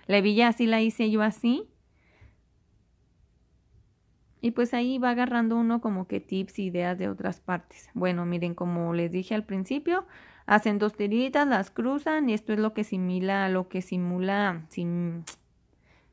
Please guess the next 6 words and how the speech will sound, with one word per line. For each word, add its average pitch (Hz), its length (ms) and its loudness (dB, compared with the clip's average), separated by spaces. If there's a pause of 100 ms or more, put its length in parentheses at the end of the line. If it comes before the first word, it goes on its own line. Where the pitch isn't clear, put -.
(1160)
válgame, 208 840 4 (280)
simula 208 460 4
lo 233 220 4
que 185 160 2
es 185 120 -2
el, 196 760 2